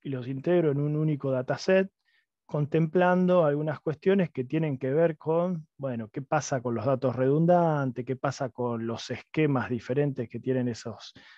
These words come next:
esas bases de datos. Eh, otra, otra tarea importante es la, la reducción de los datos.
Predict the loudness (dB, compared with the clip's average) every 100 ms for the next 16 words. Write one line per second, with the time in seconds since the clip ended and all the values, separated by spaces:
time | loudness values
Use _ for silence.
0 | _ -6 -4 -2 -2 -2 -6 0 2 2
1 | 0 -6 -10 -12 _ _ -20 _ _ _
2 | _ _ _ _ -4 0 0 0 -4 -6
3 | -10 -16 _ _ _ 2 4 6 6 8
4 | 8 6 4 0 -2 -4 -2 4 4 6
5 | 4 4 2 2 0 2 0 0 0 0
6 | 0 -2 -2 -4 -6 -8 -10 -8 -4 -2
7 | 2 2 2 2 4 4 4 -2 0 2
8 | 2 0 -4 -8 -12